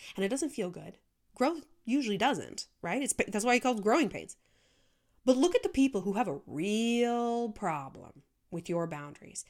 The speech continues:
If you're like, "We're doing a ten dollar gift exchange." Oh, well, okay, I guess I'm just gonna take back that thing I bought.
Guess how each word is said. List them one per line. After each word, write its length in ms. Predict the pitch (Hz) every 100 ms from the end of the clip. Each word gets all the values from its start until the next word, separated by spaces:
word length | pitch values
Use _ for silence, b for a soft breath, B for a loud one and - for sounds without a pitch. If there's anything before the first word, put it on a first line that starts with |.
| B B B
If 160 | 190 233
you're 160 | 269
like, 280 | 294 285 285 - _
"We're 80 | 262
doing 220 | 302 302
a 60 | 311
ten 200 | 302 285
dollar 220 | 277 269
gift 240 | 240 302
exchange." 400 | - - - - _
Oh, 200 | 302 - - _ - b b b b b b b b
well, 540 | - 208 302 131 113 - - _ _
okay, 640 | 170 226 330 - 160 160 185
I 40 |
guess 200 | 180 185
I'm 80 | 220
just 160 | 208
gonna 160 | 226 170
take 280 | - 220 -
back 200 | 202 190
that 200 | 175 -
thing 200 | 240 285
I 40 |
bought. 280 | 175 180 -